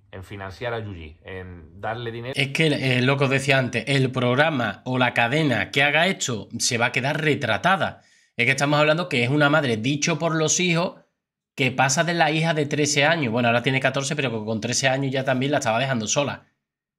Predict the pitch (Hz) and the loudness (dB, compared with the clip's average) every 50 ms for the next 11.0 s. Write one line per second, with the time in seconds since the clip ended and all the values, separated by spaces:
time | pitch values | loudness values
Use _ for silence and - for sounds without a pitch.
0 | _ _ - 113 120 120 113 104 98 98 104 104 117 139 143 135 120 - 117 107 | _ _ -4 0 0 2 4 4 4 2 2 2 2 2 2 2 2 0 0 -2
1 | 107 101 110 120 151 180 185 185 185 185 190 - - - _ _ _ _ - - | 0 0 0 2 2 4 6 4 4 2 0 -6 -16 -20 _ _ _ _ -2 0
2 | 120 107 110 120 127 127 123 131 131 123 135 139 135 151 185 202 196 196 185 - | 2 2 4 4 2 2 2 2 2 2 2 2 2 2 2 2 4 2 2 2
3 | 127 131 147 156 151 147 165 170 196 196 196 208 233 220 - - _ _ _ _ | 0 2 2 2 2 2 2 2 2 4 2 2 0 -4 -10 -18 _ _ _ _
4 | _ - 131 135 131 123 131 127 113 98 92 - - _ _ _ _ _ _ _ | _ -2 0 2 2 2 4 2 2 0 -2 -6 -14 _ _ _ _ _ _ _
5 | _ _ _ _ - 135 143 151 185 208 208 - 214 208 202 208 190 180 180 196 | _ _ _ _ -2 0 2 4 4 4 4 4 4 4 4 4 4 2 4 4
6 | 233 214 135 101 - - _ _ _ - 123 120 110 104 113 113 113 - 107 - | 2 2 0 -4 -10 -18 _ _ _ -4 -2 -2 -2 -2 -2 -2 -4 -4 -6 -6
7 | 117 101 107 120 123 123 143 135 127 110 139 156 160 160 143 127 120 120 113 101 | -6 -2 0 0 2 2 2 2 2 0 0 0 0 -2 -2 -2 -2 -2 -2 -2
8 | 104 101 123 135 127 113 - - _ _ _ _ _ - 107 113 131 156 139 107 | -2 0 0 0 -2 -2 -8 -16 _ _ _ _ _ -6 -4 0 0 0 0 0
9 | 110 131 123 110 120 131 117 95 107 104 98 104 98 110 104 - 113 131 156 156 | 0 -2 -2 0 -2 -2 -4 -4 -6 -6 -6 -6 -6 -6 -6 -4 -2 -2 -2 -2
10 | - 113 107 101 107 107 104 98 - - 107 107 - 117 120 139 151 151 156 165 | -4 -6 -8 -10 -10 -12 -12 -12 -10 -10 -10 -8 -6 -4 -2 -2 -2 -2 -2 -4